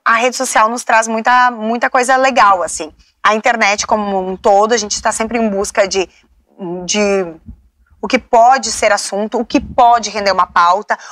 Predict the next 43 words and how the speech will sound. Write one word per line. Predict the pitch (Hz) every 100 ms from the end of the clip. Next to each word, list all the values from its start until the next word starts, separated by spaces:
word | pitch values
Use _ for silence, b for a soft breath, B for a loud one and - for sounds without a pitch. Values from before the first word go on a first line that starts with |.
| B
ou | 240
a |
gente | 226 -
passou | 240 240
na | 233
rua, | 214 233
viu | 220 233 247
esse | -
bar, | 240 247 B B
"O | 311
que | -
será | 392 392
que | -
tem | 381
nesse | 381 370
bar? | 330 370 - _ _ _ B
Ah, | - 440 554 539 494
não | 427
acredito | 370 349 311 294
que | 277
tem | 294 277
um | 285
fliperama | 262 269 254 233 233
lá | 220
dentro, | 196 196 208 185
que | 214
tem | 240
uma | 240 240
máquina | 226 240 240
de | 226
mil | 226
novecentos | 233 220 226 226
e |
não | 226
sei | 196
quanto." | 214 196 214 190 160 B B B
Então, | 247 269 269
tudo | - 320 294 359 320
isso | 285 311
pode | - 233 233
se | 277
tornar | 277 269 247 220 233 -
uma, | 240 247 247 247 254 247 254